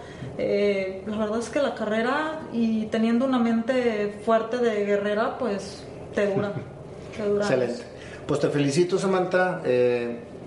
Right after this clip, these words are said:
Speaker 2: es una historia muy, muy, muy, eh, conmovedora en el sentido de todo lo que has tenido que pasar para poder llegar a estar. Y ese es precisamente el objetivo de este, de este programa, que la gente, eh, tenga esperanza de que cuando se lucha por algo,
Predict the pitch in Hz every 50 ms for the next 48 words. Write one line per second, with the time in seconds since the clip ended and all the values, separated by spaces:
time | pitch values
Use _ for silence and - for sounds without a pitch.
0 | - - 127 120 139 151 151 151 151 151 143 143 143 143 139 143 139 147 160 165
1 | 151 139 139 143 143 139 135 135 131 135 131 135 135 135 127 120 113 - 113 117
2 | 113 110 110 110 - - 127 123 131 127 127 127 127 131 143 151 160 170 175 170
3 | 160 147 143 - 135 123 - - 143 143 147 147 143 143 - 139 139 139 143 139
4 | - 139 127 - - - 143 131 131 135 135 131 135 - 131 - - 131 - -
5 | 135 123 131 131 - - 131 123 123 - 123 117 117 113 120 123 120 120 120 120
6 | - - 131 120 117 120 - - - - - - - - - - 139 143 147 175
7 | - - 180 165 147 165 165 160 151 151 160 160 143 113 - 120 - - 135 131
8 | 131 135 131 120 120 - - - 131 123 117 117 - 131 123 113 - - 117 -
9 | 123 117 117 120 113 113 110 - - - - - - - - 127 117 117 - 131
10 | 127 127 123 - 147 147 151 147 - - - - - - - 135 120 117 117 117
11 | 117 - - - 151 135 135 139 147 143 143 143 - - - 135 135 139 139 135
12 | - - 160 160 - - - - 120 123 120 - - 123 120 120 117 120 117 117
13 | - 123 120 123 127 135 131 - 147 - 143 131 131 127 127 127 131 147